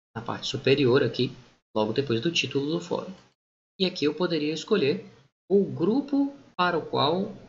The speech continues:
é, eu vou postar o meu novo tópico.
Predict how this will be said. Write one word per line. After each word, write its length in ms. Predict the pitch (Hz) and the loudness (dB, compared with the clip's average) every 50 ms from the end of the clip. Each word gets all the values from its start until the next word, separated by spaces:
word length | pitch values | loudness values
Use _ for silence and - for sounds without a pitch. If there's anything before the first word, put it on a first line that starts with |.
| - _ _ - | -20 _ _ -10
é, 360 | 120 120 120 120 120 131 - - | -8 -6 -6 -6 -8 -8 -6 -2
eu 140 | 135 131 131 | -2 -2 0
vou 200 | 131 147 143 131 | 0 0 0 0
postar 680 | - 190 196 190 - - - - - 143 - - - - - - _ _ _ | 0 0 0 0 -2 0 2 2 2 2 2 -2 -10 -16 -20 -20 _ _ _
o 60 | - 131 | -2 2
meu 160 | 147 147 143 | 2 2 4
novo 300 | 139 123 120 135 - 180 | 4 2 2 0 0 -2
tópico. 500 | - - 107 98 - - - - - | 0 0 0 0 0 -4 -10 -18 -20